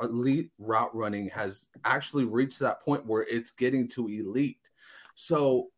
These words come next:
I'm looking at this guy as, you came in looking exactly like Deebo, but instead of, you know, just banking on your talents, you actually worked hard, and now you're getting into that category where you're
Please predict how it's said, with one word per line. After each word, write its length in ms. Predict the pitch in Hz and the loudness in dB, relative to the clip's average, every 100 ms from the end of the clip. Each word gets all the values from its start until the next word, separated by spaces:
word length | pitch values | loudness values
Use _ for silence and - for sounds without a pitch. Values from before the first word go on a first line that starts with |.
| - | -4
I'm 200 | 135 170 | 2 2
looking 260 | 185 175 135 | 2 2 2
at 140 | 120 | 2
this 160 | 135 - | 0 2
guy 300 | 110 101 95 | 0 2 0
as, 280 | 95 92 - _ _ _ - | -4 -6 -12 _ _ _ -10
you 140 | 131 | -8
came 320 | - 156 151 | 0 2 4
in 240 | 165 156 135 | 4 4 4
looking 320 | 135 143 120 | 2 4 2
exactly 500 | 101 117 104 117 139 | 0 0 -2 0 2
like 260 | 117 101 | 2 0
Deebo, 520 | 107 104 113 127 139 - _ _ - | -2 -2 2 2 2 -4 _ _ 2
but 220 | 131 117 | 2 4
instead 680 | 120 117 - 127 131 127 120 - | 2 2 4 6 6 4 -6 -4
of, 380 | 110 107 98 95 | 2 2 2 -4
you 120 | 117 | -4
know, 80 | 107 | -4
just 280 | 98 117 - _ _ | -4 -6 -6 _ _
banking 460 | 107 113 117 135 123 | -2 -2 0 0 2
on 160 | 120 | 0
your 140 | 110 101 | -2 -4
talents, 640 | - 98 120 139 - - | -6 -4 -2 -2 -4 -12
you 180 | 110 120 | -2 0
actually 320 | 120 - 127 | 0 -2 -4
worked 400 | 101 107 110 - | -4 -2 -2 -2
hard, 420 | - 104 110 123 - | -2 0 2 0 -6
and 200 | 110 101 | -6 -4
now 240 | 101 104 110 | -2 -2 -2
you're 200 | 113 104 | -2 -4
getting 340 | 95 101 107 | -4 -6 -4
into 240 | 104 98 107 | -6 -6 -6
that 180 | 92 | -6
category 600 | - 98 98 95 107 101 | -6 -6 -4 -4 -4 -4
where 200 | 95 104 | -4 -6
you're 300 | 98 101 101 | -6 -6 -8